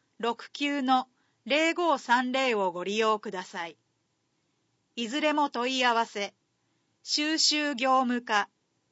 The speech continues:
電話六一の四一三六、またはコールセンター、電話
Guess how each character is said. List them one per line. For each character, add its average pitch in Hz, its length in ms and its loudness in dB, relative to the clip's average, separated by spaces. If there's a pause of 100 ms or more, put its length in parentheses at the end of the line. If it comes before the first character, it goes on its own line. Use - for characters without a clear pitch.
(120)
電 220 280 -2
話 202 220 0 (220)
六 220 340 -2
一 262 260 -4
の 240 220 -2 (300)
四 285 320 0
一 233 280 -6
三 226 340 -2
六、 220 380 -6 (460)
ま 226 120 -2
た 269 160 2
は 202 220 2 (220)
コ 277 240 2
ー 311 40 0
ル 320 120 0
セ 302 180 -2
ン 254 100 -4
タ 175 380 -4 (440)
ー、 196 40 -14
電 233 260 -2
話 214 220 0